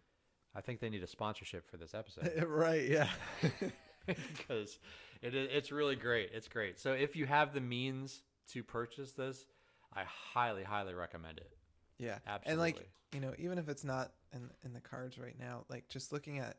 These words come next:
Speaker 2: uh, Steve's tweets, he's, if you go to re-, refactoring U I dot com, they've got a link to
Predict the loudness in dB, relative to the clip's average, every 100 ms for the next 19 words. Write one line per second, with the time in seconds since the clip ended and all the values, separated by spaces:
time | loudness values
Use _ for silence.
0 | -14 -10 -8 -6 -10 -12 -10 -6 -6 -8
1 | -12 -10 -8 -8 -10 -16 -16 _ -12 -10
2 | -10 -14 -16 -12 -6 0 0 0 -2 -2
3 | -4 _ _ -4 0 -2 -2 -6 -6 -6
4 | -8 -10 -10 -8 -8 -12 _ _ _ -4
5 | -2 -2 -4 -8 -10 -12 -8 -6 -6 -10